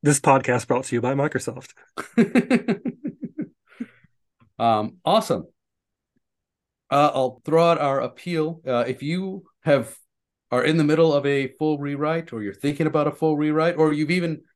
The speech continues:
Speaker 2: participated in a full rewrite and you wanna tell us about how it went wonderful and we're totally wrong, uh, or commiserate with us about how it, it went wrong in exactly the way we kind of say it will, um, we would love to have you on.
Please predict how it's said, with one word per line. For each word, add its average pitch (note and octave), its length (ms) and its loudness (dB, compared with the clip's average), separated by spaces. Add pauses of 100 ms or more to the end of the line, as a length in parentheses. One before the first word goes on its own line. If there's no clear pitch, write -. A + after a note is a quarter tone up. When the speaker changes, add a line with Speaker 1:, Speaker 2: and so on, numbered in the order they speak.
(160)
Speaker 2:
participated D#3 840 -2
in A2 120 -8
a G#2 60 -8
full A#2+ 220 -2
rewrite A2 340 0
and A2+ 80 -4
you A2+ 60 0
wanna A#2 120 -2
tell B2+ 200 -2
us A#2+ 100 -2
about A2+ 240 -6 (340)
how C3+ 140 6
it B2+ 100 0
went B2 240 0
wonderful B2+ 640 0
and G2 140 -4
we're G2 100 -8
totally D#3+ 520 0
wrong, A#2 500 -2 (560)
uh, G#2 160 -2
or A2 340 -2
commiserate C#3+ 480 2
with A#2+ 160 -2
us A2 140 -6
about A2 180 -4
how G#2+ 260 -2 (600)
it, A#2 220 -8
it C3 160 -2
went C3 160 0
wrong B2 200 2
in A#2+ 60 -2
exactly B2 440 -2
the A2+ 80 -6
way A2+ 140 -4
we G#2+ 140 -6
kind G#2 180 -6
of F#2+ 220 -8
say C3+ 300 0
it F#2 100 -2
will, G2 240 -6 (340)
um, A2 520 2 (180)
we C3+ 100 2
would C3 120 -2
love E3 200 2
to E3 80 -6
have C#3 220 -4
you A#2+ 140 -4
on. C3+ 260 -8